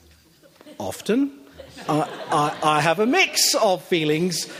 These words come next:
and motives. I mean, I wish that I didn't, but, you know, there it is, I do. Yeah, do I want faithfully to preach God's word to you? Absolutely, yes, I do. Am I concerned for those who will listen to me?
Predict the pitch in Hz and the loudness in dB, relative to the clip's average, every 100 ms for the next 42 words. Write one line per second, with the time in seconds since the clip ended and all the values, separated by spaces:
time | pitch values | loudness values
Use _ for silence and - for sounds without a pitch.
0 | - - 175 220 392 440 403 294 165 - | -16 0 2 4 2 2 0 0 -4 0
1 | 262 381 320 254 247 - 226 202 196 294 | 0 2 2 4 0 0 0 2 0 -2
2 | 427 277 262 269 330 302 440 339 269 311 | -4 0 -2 0 2 4 2 2 0 2
3 | 392 440 330 302 370 427 403 - - - | 2 2 0 0 2 4 2 0 -8 -18
4 | - - - 277 175 311 349 339 311 285 | -18 -4 2 2 2 2 4 2 4 2
5 | 285 - - - - - - _ _ - | 2 -4 -8 -10 -20 -20 -20 _ _ -8
6 | - 302 285 285 277 269 262 254 254 - | 0 2 2 0 2 2 0 0 0 0
7 | - 220 190 165 165 202 226 - 269 339 | 0 0 -2 0 4 4 2 0 2 4
8 | 370 339 - - - - 330 339 - 349 | 2 0 -18 -20 -14 2 2 2 2 2
9 | 285 170 131 107 175 262 180 233 202 196 | 2 0 -4 -2 0 0 2 0 2 0
10 | 135 101 - - - _ _ _ _ - | -2 -8 -20 -20 -20 _ _ _ _ -2
11 | 226 247 240 226 190 - 226 233 285 254 | 0 2 0 0 -2 -2 0 2 0 -2
12 | 160 180 208 - 190 151 156 208 - 277 | 0 0 0 -2 -2 -2 -4 -8 -6 -8
13 | - 254 254 269 | -2 0 0 -2